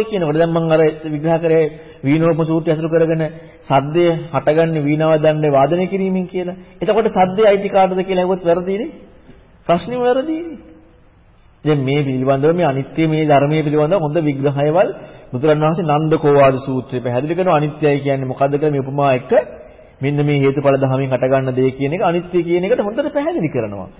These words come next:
දුක කියන එක මේවා හොඳට පැහැදිලි කරනවා. නන්දකෝවාද සූත්‍රයේ, පාරලීයක සූත්‍රයේ, චජ-, ඊළඟට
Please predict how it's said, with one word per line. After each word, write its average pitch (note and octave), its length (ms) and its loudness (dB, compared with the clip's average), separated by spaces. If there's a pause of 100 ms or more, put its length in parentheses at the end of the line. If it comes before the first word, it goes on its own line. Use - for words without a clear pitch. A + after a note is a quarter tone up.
(280)
දුක C3+ 180 -2
කියන E3 220 -2
එක E3+ 100 -2
මේවා F3 400 2
හොඳට G3 320 -2
පැහැදිලි A3+ 340 0
කරනවා. F#3 220 2
නන්දකෝවාද D#3 420 4
සූත්‍රයේ, F#3 400 0
පාරලීයක D#3 600 4
සූත්‍රයේ, F3+ 480 -2
චජ-, D3 240 -2 (260)
ඊළඟට C#3 420 0